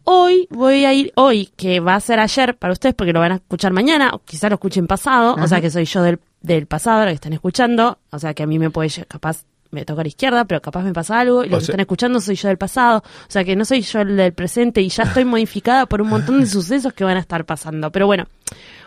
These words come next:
Speaker 1: hoy voy a ir a ver a, a Santos cuarenta cuarenta, una banda que se llama Conociendo, Conociendo Rusia, este, que ti-, que también tiene un discazo,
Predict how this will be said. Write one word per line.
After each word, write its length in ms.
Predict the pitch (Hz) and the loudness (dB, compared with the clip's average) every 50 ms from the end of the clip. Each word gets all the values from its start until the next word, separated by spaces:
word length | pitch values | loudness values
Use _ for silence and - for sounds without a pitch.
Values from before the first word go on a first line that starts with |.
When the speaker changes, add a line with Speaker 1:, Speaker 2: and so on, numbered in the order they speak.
| - - | -4 0
Speaker 1:
hoy 180 | 262 254 269 | 4 4 6
voy 240 | 269 277 285 277 277 | 6 4 4 4 6
a 100 | 269 269 | 4 4
ir 200 | 269 269 277 285 | 4 4 4 4
a 100 | 262 262 | 4 4
ver 220 | 262 262 269 269 | 4 4 2 2
a, 80 | 254 240 | 2 0
a 260 | 202 - - - 202 | -2 -2 -4 -8 -10
Santos 380 | - - - 220 226 220 - - | -10 -6 -4 -4 -4 -2 -4 -4
cuarenta 280 | - 233 214 220 233 | -4 -2 -2 -2 0
cuarenta, 360 | 233 233 233 240 247 240 254 254 | 0 0 0 0 0 0 0 2
una 120 | 226 214 | 2 2
banda 180 | 214 220 226 220 | 2 2 2 0
que 40 | |
se 40 | 202 | 0
llama 140 | 208 208 196 | 0 0 0
Conociendo, 760 | 185 196 190 180 - 208 202 208 208 208 208 202 196 185 - - _ _ _ _ _ _ _ _ _ _ _ _ _ _ | 0 0 -2 -2 -2 -2 0 0 0 2 2 2 0 -2 -4 -10 _ _ _ _ _ _ _ _ _ _ _ _ _ _
Conociendo 480 | - 214 202 202 180 - 208 196 190 185 | -2 0 0 0 -2 -2 -2 -2 -2 -2
Rusia, 400 | 190 180 - - 180 165 - _ _ _ _ _ _ - - - - _ | -2 -4 -6 -6 -8 -8 -8 _ _ _ _ _ _ -20 -20 -20 -20 _
este, 500 | - 202 185 185 180 180 175 170 - 190 | 0 4 4 6 4 4 2 0 -4 -6
que 80 | 165 175 | -4 -2
ti-, 280 | 175 208 196 196 190 - | 0 2 2 2 0 -2
que 160 | _ - 202 190 | _ -2 -2 0
también 380 | 202 190 208 214 214 208 190 | 0 0 2 2 2 2 0
tiene 180 | - 202 190 190 | -2 -2 -2 -2
un 80 | 196 | -2
discazo, 580 | 196 180 - - 247 254 - - - 285 302 330 | -2 -4 -4 -2 -4 -4 -2 -4 -4 -4 -4 -6